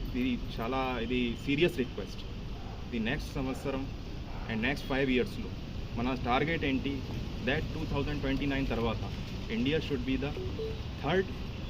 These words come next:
biggest economy in the world. మొత్తం ప్రపంచంలో India should be the third, uh, uh,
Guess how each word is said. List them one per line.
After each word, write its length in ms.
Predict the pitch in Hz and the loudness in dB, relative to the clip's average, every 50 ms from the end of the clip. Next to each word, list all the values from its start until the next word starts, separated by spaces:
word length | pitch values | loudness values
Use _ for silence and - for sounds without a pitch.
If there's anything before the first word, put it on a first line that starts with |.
| - - - - - - - - 120 | -4 -4 -4 -4 -4 -4 -4 0 2
biggest 260 | 123 127 165 160 - | 4 6 4 4 4
economy 420 | 127 131 131 127 123 120 123 135 - - - - - - - - - 123 | 0 0 2 2 2 2 0 0 -2 -2 -4 -4 -4 -4 -4 -2 0 2
in 80 | 120 | 4
the 100 | 120 139 190 196 | 4 4 2 2
world. 160 | - 196 185 - - - - - - - - - - - - - - - - - - - - | 0 0 0 -2 -4 -4 -4 -4 -4 -4 -4 -4 -4 -4 -4 -4 -4 -4 -4 -4 -4 -2 0
మొత్తం 260 | 117 123 127 - 160 | 0 0 2 0 0
ప్రపంచంలో 680 | 143 - 135 120 143 147 147 - 165 143 135 117 101 90 - - - - - - - - - 120 | 0 0 -2 0 0 -2 -2 0 0 0 0 0 0 -2 -4 -4 -4 -4 -4 -4 -4 -4 0 0
India 180 | 117 127 147 156 | 2 4 4 2
should 240 | 147 - 143 123 123 | 2 2 0 0 0
be 80 | 131 | 0
the 120 | 135 139 135 | 0 0 -2
third, 300 | - - 120 123 123 - - - - - - - - - - - - - - - - - - - - | 0 0 0 0 0 0 -2 -4 -4 -4 -4 -4 -4 -4 -4 -4 -4 -4 -6 -6 -6 -6 -6 -4 -4
uh, 360 | 120 113 110 110 107 107 104 104 - - - 107 107 104 | -2 -2 -2 -2 -2 -2 -2 -2 -4 -4 -4 -2 -2 -2
uh, 380 | 104 101 98 98 98 98 101 | -2 -2 -4 -4 -4 -4 -4